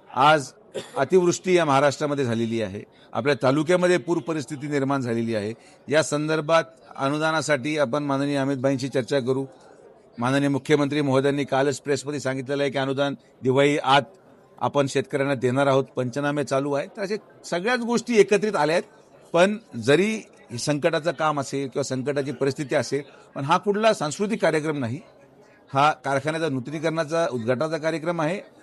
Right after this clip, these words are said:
आणि धार्मिक कार्यक्रमाची तर काळाची गरज आहे. की मला असं वाटतं की प्रदीप मिश्रा महाराजांची कथा झाल्यानंतर या मतदारसंघामध्ये,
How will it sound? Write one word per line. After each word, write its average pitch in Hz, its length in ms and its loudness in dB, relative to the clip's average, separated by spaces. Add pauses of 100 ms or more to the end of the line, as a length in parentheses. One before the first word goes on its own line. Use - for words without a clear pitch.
(100)
आणि 151 180 -6
धार्मिक 143 380 -2
कार्यक्रमाची 165 580 0
तर 165 80 -4
काळाची 160 400 0
गरज 156 280 4
आहे. 127 160 2 (440)
की 131 60 -8
मला 151 200 4
असं 175 160 0
वाटतं 170 300 -2
की 160 140 -6
प्रदीप 151 300 -4
मिश्रा 156 300 -6
महाराजांची 151 420 -2
कथा 147 240 0
झाल्यानंतर 147 540 -2
या 156 120 -2
मतदारसंघामध्ये, 143 920 -2